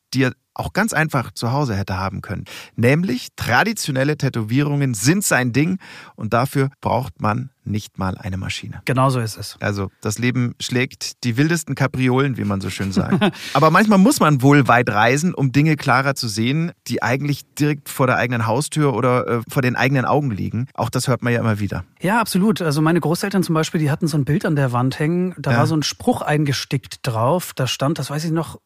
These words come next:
Speaker 2: weiß ich noch, als wär's gestern gewesen.
Speaker 1: Hm.
Speaker 2: „Nur wer in die Ferne blickt, weiß, wie schön zu Hause ist.“ Und ich glaube, hier ist das genauso. Ja, manchmal hilft vielleicht auch einfach der Abstand.
Speaker 1: Ja.
Speaker 2: Und Ernesto ist dann zurück nach Malaysia und arbeitet von jetzt an,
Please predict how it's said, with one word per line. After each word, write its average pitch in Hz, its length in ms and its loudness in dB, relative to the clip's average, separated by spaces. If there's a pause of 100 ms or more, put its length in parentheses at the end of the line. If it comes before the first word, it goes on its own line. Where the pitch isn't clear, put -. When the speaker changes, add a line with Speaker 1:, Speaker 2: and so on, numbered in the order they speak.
(160)
Speaker 2:
weiß 170 160 -6
ich 180 80 -2
noch, 165 180 -4
als - 220 -6
wär's 175 140 -6
gestern 175 320 -4
gewesen. 120 500 -4 (200)
Speaker 1:
Hm. 113 280 -2
Speaker 2:
„Nur 190 340 4
wer 190 120 2
in 165 140 0
die 143 100 0
Ferne 175 360 -2
blickt, 147 480 -6
weiß, 120 280 -4
wie 143 80 -2
schön 139 280 -2
zu 117 160 -4
Hause 127 260 -2
ist.“ - 240 -14 (520)
Und 151 200 0
ich - 120 -8
glaube, 208 520 2 (100)
hier 208 240 0
ist - 160 -6
das - 120 -4
genauso. 175 420 4
Ja, 120 160 0
manchmal 175 320 0
hilft 226 340 -2 (180)
vielleicht 180 460 -2
auch 165 80 -6
einfach - 240 -6
der - 160 -6 (120)
Abstand. - 560 -6 (500)
Speaker 1:
Ja. 113 100 2
Speaker 2:
Und 151 260 0 (100)
Ernesto 202 560 0 (120)
ist 214 200 -2
dann 208 220 2
zurück 170 420 0
nach 185 180 0
Malaysia 208 920 0
und 156 460 0
arbeitet 185 480 2
von 131 180 -2
jetzt 156 280 -4
an, 156 360 0